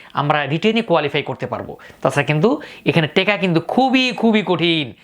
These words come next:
আর এই রিটেন দেখা যাচ্ছে, আমি অনেকে বিসিএস প্রশাসন ক্যাডার হয়েছে কিংবা বিসিএস পুলিশ, বিসিএস পররাষ্ট্র, তারাও কিন্তু এখানে এসে কোয়ালিফাই হয় না, মানে হচ্ছে, এই বাংলাদেশ ব্যাংকের এডিতে এসে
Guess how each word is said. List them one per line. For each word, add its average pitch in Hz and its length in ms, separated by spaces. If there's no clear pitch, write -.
আর 165 180
এই 185 200
রিটেন 180 460
দেখা 170 160
যাচ্ছে, 190 200
আমি 180 200
অনেকে 196 240
বিসিএস 175 480
প্রশাসন 185 500
ক্যাডার 165 240
হয়েছে 165 440
কিংবা 185 180
বিসিএস 170 440
পুলিশ, 208 320
বিসিএস 165 300
পররাষ্ট্র, 185 640
তারাও 220 340
কিন্তু 202 260
এখানে 160 200
এসে 151 100
কোয়ালিফাই 135 380
হয় 104 160
না, - 140
মানে 151 100
হচ্ছে, 151 380
এই 143 60
বাংলাদেশ 156 320
ব্যাংকের 151 300
এডিতে 247 340
এসে 214 340